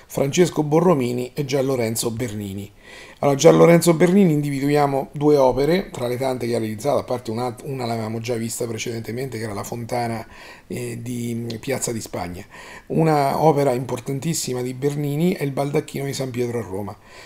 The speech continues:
Considerate che questa costruzione, il baldacchino, che sta all'interno di una chiesa, quindi copre, diciamo, l'altare principale della basilica, in realtà è una costruzione molto grande, proprio perché la chiesa, la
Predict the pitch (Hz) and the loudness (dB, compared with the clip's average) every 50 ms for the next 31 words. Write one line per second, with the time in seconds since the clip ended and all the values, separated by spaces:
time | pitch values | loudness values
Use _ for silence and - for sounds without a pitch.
0 | - - _ - 120 117 - 147 147 151 151 135 127 123 117 - 160 147 - - | -20 -16 _ -10 -10 -4 -2 0 2 2 2 2 0 -2 -2 -2 -2 -2 0 0
1 | 143 139 139 - - 160 151 - - 156 156 165 170 165 151 139 - - - - | 0 0 -2 -2 -4 -4 -4 -2 0 2 4 4 4 4 2 -2 -6 -12 -18 -20
2 | - _ 123 127 127 123 120 123 147 143 - - 127 127 135 143 165 180 - - | -14 _ -10 -6 -4 -4 -4 -4 -6 -8 -6 -6 -6 -4 -2 -2 -2 -2 -4 -8
3 | - - _ - - 90 92 113 - 147 131 113 120 120 139 135 131 131 123 123 | -16 -20 _ -12 -10 -8 0 2 2 2 4 2 -2 -2 -2 -2 -2 -2 -4 -4
4 | 123 123 117 - 147 151 139 120 113 104 117 120 120 113 113 110 - - 135 131 | -4 -6 -6 -4 -2 -2 -2 -2 -4 -4 -4 -4 -6 -8 -8 -6 -2 0 0 2
5 | 123 110 110 95 - - - - _ _ _ - - - - - - - _ _ | 2 0 0 -2 -2 -6 -10 -20 _ _ _ -20 -20 -20 -20 -20 -20 -20 _ _
6 | _ - - - 139 135 107 107 107 104 110 - 160 156 143 135 131 135 135 117 | _ -10 -6 -2 0 0 2 2 0 0 2 4 4 6 6 4 2 0 -2 -2
7 | - 143 143 131 131 127 127 135 147 165 170 - - 147 139 127 131 123 139 143 | 0 2 2 4 4 4 2 4 4 4 4 4 2 -2 -2 -2 -2 0 0 0
8 | 135 - 175 185 196 - - - - - - - - _ - 160 160 160 156 147 | 2 4 4 4 4 2 -4 -14 -16 -20 -20 -20 -14 _ 4 6 6 8 6 6
9 | 143 139 131 - 151 143 - 156 151 151 - - 185 196 202 196 190 - - 131 | 4 2 4 4 2 2 2 -2 -4 -2 0 4 6 6 6 6 4 0 -2 -4
10 | 131 127 117 113 120 110 98 87 92 87 95 95 95 101 98 95 104 110 107 101 | -4 -4 -2 -4 -4 -4 -4 -6 -8 -8 -10 -10 -10 -10 -10 -10 -10 -8 -10 -10
11 | 101 - - 113 110 - - 123 113 - 131 120 117 | -10 -8 -8 -8 -8 -6 -8 -8 -6 -6 -6 -8 -8